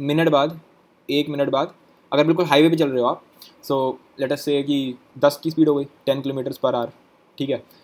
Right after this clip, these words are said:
फिर उसके लगभग दो मिनट के अंदर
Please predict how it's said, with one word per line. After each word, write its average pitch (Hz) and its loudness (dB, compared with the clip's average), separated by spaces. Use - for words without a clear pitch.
फिर 151 0
उसके 147 0
लगभग 123 -2
दो 131 -2
मिनट 143 -4
के 143 -4
अंदर 139 -6